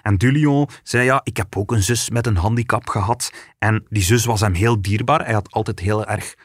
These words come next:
proberen zorgen voor die zus. En ja, hij zei dat dat hem had aangegrepen. Maar ik denk, misschien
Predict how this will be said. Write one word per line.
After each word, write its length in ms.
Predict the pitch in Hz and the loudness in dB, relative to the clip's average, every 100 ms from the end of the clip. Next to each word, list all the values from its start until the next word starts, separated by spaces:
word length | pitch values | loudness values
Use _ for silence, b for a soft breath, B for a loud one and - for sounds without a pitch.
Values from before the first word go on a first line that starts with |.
| b | b
proberen 540 | - 107 87 95 101 85 | -2 0 0 2 2 2
zorgen 440 | 104 101 127 139 | 0 0 2 2
voor 220 | 131 147 | 2 0
die 120 | 143 | 0
zus. 360 | 131 165 - - B B B | 0 0 -2 -6 B B B
En 300 | 120 127 127 _ | -2 -2 -6 _
ja, 280 | 104 127 165 | -2 0 2
hij 100 | 131 | 0
zei 160 | 120 160 | 0 2
dat 140 | 160 | 2
dat 140 | 175 165 | 2 2
hem 160 | 147 | 2
had 140 | 131 120 | 0 2
aangegrepen. 600 | 135 147 113 113 110 107 | 0 2 2 0 0 -2
Maar 120 | 123 | -2
ik 120 | 135 | 0
denk, 220 | 127 143 - | 0 -2 -2
misschien 580 | 120 110 - 143 143 | -2 -2 0 2 4